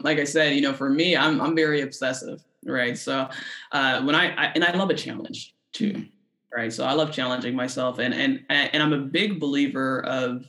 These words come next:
Speaker 1: you know, just evolving, just
Speaker 2: Mm.
Speaker 1: constantly evolving. Right.
Speaker 2: Yeah.
Speaker 1: Um, I think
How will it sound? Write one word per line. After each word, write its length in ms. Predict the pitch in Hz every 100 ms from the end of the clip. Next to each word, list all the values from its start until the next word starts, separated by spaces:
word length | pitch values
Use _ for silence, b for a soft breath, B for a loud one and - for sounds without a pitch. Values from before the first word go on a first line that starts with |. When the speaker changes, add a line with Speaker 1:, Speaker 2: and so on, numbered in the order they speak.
| -
Speaker 1:
you 80 | 127
know, 100 | 113
just 180 | - -
evolving, 600 | 117 127 190 - - - _ _ -
just 140 | 107
Speaker 2:
Mm. 60 | 101
Speaker 1:
constantly 480 | 160 175 175 156 143
evolving. 560 | 123 107 - - - B B B
Right. 300 | 127 123 123
Speaker 2:
Yeah. 380 | - 110 127 123
Speaker 1:
Um, 260 | 123 - - _ _ _ _ _ _ _ -
I 80 | 160
think 380 | 180 170 -